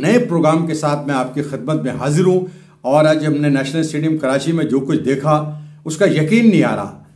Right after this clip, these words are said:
दो मैच हुए, लेकिन दोनों मैच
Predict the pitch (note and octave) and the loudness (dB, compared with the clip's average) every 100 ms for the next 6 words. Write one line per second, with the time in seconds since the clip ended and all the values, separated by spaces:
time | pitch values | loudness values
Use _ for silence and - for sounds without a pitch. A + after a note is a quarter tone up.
0 | _ E2 F#2+ G3 C4 B3 A#3+ F#3 G3 A3 | _ -16 2 4 4 2 2 2 2 2
1 | - - - _ _ C3 F#3+ A#3+ G3+ - | -2 -14 -20 _ _ 0 2 0 -4 0
2 | A3 C4 G#3 E3+ A3+ - - | 2 2 2 0 0 -2 -8